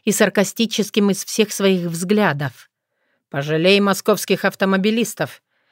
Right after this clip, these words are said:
И без таких мастериц, как ты, на дорогах невыносимо". "Да, дома". Голос девушки стал несколько скомканным и неуверенным.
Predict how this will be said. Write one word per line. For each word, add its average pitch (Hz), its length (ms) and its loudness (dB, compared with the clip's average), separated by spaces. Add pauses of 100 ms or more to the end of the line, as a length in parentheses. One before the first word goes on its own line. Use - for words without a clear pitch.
(200)
И 160 140 2
без 196 220 0
таких 226 400 0
мастериц, 185 540 2
как 196 240 -2
ты, 262 160 2
на 165 120 2
дорогах 170 480 2
невыносимо". 175 840 -2 (920)
"Да, 226 420 0
дома". 220 680 2 (460)
Голос 170 360 2
девушки 175 440 0
стал 190 280 2
несколько 190 460 0
скомканным 180 680 0
и 180 40 0
неуверенным. 165 840 0